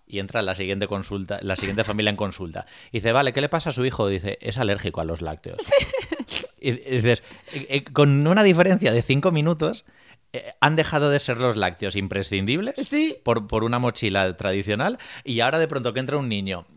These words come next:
Speaker 1: que es alérgico a los lácteos y no puede tomar lácteos,
Speaker 2: No
Speaker 1: a-,
Speaker 2: pasa nada.
Speaker 1: a-, ahora no pasa nada, actualizamos, eh, actuamos con completa normalidad.
Speaker 2: Es verdad, ¿eh?
Speaker 1: Es decir, con este pequeño ejemplo,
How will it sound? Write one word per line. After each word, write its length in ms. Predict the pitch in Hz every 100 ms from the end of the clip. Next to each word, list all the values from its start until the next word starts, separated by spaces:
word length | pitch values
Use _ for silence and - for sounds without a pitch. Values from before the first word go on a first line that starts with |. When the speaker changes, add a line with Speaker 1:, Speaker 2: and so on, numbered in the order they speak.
| -
Speaker 1:
que 100 | 123
es 80 | 160
alérgico 360 | 147 131 123
a 40 | 131
los 120 | 127
lácteos 400 | 95 - 104 95
y 80 | 120
no 100 | 117
puede 140 | 131 139
tomar 220 | 139 139
lácteos, 380 | 175 - 233 -
Speaker 2:
No 80 | -
Speaker 1:
a-, 60 |
Speaker 2:
pasa 240 | - - 247
nada. 160 | 240 156
Speaker 1:
a-, 140 | -
ahora 160 | 131 185
no 120 | 170
pasa 240 | 151 147 117
nada, 160 | 104
actualizamos, 500 | 101 107 101 113 135
eh, 300 | 120 104 104 98
actuamos 360 | 98 123 143
con 120 | 139
completa 360 | 110 104 101 104
normalidad. 580 | 98 95 92 85 82 87 -
Speaker 2:
Es 160 | 165
verdad, 380 | 190 185 175 180
¿eh? 20 |
Speaker 1:
Es 60 | 117
decir, 240 | 110 -
con 160 | 107 104
este 180 | - 156
pequeño 300 | 147 151 143
ejemplo, 640 | - 151 160 131 208 285